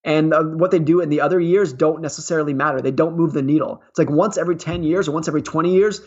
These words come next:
they completely knock it out of the park. And then the other nineteen years, they're just kind of meddling along. That's always how it works.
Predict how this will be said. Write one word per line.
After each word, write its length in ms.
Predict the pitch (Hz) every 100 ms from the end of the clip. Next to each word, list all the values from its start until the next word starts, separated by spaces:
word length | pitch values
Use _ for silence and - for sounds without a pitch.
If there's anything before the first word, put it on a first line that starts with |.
| -
they 80 | 151
completely 500 | 139 - 185 180 170
knock 240 | 156 147
it 40 | 147
out 100 | 139
of 40 |
the 100 | 117
park. 240 | - - - - -
And 100 | 156
then 80 | 156
the 80 |
other 140 | 156 170
nineteen 320 | 170 160 185
years, 260 | 185 214 156
they're 140 | 151
just 160 | 143 -
kind 160 | 160
of 160 | 139 - -
meddling 440 | 175 151 151 143
along. 280 | 131 127 - - - -
That's 120 | 165
always 300 | - 185 185
how 160 | 165 151
it 80 | 170
works. 360 | 165 - -